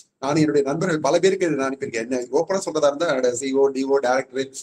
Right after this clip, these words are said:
எல்லாத்துக்குமே வந்து நூல் வாசிப்பு கூட்டுடைய எண்ணிக்கை வந்து அப்படியே நான் வந்து போன் போட்டிருக்கேன். அஹ், அது வந்து என்னன்னா எல்லாருக்கும் போய் சேருது. அதனால வந்து, ஆஹ்,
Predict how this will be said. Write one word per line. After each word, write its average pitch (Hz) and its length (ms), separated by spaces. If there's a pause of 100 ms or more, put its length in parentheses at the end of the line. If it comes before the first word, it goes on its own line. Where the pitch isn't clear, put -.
(120)
எல்லாத்துக்குமே 170 500
வந்து 165 220
நூல் 151 140
வாசிப்பு 143 280
கூட்டுடைய 127 380
எண்ணிக்கை 127 360
வந்து 160 200
அப்படியே 165 300
நான் 151 160
வந்து 135 240
போன் 131 300
போட்டிருக்கேன். 123 400 (420)
அஹ், 139 140
அது 147 200
வந்து 185 200
என்னன்னா 180 300
எல்லாருக்கும் 190 360
போய் 165 200
சேருது. 170 360 (160)
அதனால 156 380
வந்து, 160 240 (420)
ஆஹ், 131 340